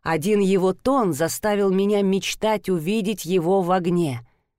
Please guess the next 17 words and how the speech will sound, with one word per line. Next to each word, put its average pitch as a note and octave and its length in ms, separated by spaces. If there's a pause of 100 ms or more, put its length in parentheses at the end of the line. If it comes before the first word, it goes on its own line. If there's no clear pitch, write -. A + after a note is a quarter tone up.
(760)
Я D#3+ 300
открыла D#3 540
рот, G3 280
чтобы D#3+ 300
сказать D#3+ 540
ему C#3 180
все, G#3+ 320
что - 260
думаю, C3+ 580 (1200)
но D#3+ 280
остановилась, F3 800
когда C#3+ 360
Габби C#3+ 380
хлопнула C#3+ 520
меня C#3+ 300
по D3 120
руке. B2 400